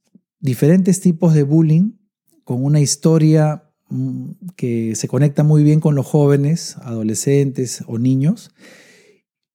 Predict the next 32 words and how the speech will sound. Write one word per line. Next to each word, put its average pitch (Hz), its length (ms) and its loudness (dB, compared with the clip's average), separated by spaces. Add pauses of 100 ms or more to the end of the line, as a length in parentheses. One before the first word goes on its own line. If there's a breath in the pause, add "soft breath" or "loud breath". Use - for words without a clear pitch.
y 143 140 0
que 139 380 2
al 135 160 0
final 160 260 2
de 220 100 4
la 208 80 4
historia 180 640 2 (720)
hay 160 140 2
preguntas 160 680 2
para 131 160 -2
reflexionar 131 960 0
y 139 100 -2
para 117 760 -4
identificarse 135 840 0
con 143 120 0
alguno 151 240 2
de 151 40 2
los 147 100 0
personajes. - 720 -4 (360 loud breath)
Luego 151 400 2
hay 143 140 2
un 143 100 0
versículo 165 800 0
para 120 300 -2
poder 139 680 -2
meditar 120 440 2
en 151 140 4
él 151 380 0
y 185 280 -8
buscarle 139 460 0
una 147 180 2
aplicación 147 880 0